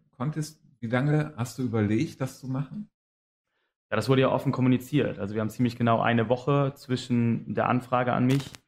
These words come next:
Speaker 2: und der Verkündung dann Zeit gehabt. Und auch das wurde ja offen kommuniziert. Auch in der Woche
Speaker 1: Ja,
Speaker 2: wurde
Speaker 1: aber nee,
Speaker 2: auch
Speaker 1: für dich persönlich, weißt du? Also wie lange hast du für dich gedacht,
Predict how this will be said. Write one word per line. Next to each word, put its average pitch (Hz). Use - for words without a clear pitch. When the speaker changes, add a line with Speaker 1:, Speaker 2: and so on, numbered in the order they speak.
Speaker 2:
und 117
der 113
Verkündung 135
dann -
Zeit 131
gehabt. 147
Und 117
auch -
das -
wurde 123
ja 120
offen 117
kommuniziert. 120
Auch 113
in 117
der 113
Woche 120
Speaker 1:
Ja, 107
Speaker 2:
wurde 117
Speaker 1:
aber 135
nee, 131
Speaker 2:
auch 117
Speaker 1:
für 139
dich 156
persönlich, 123
weißt 110
du? 175
Also 110
wie 127
lange 135
hast 127
du 151
für 135
dich 156
gedacht, 139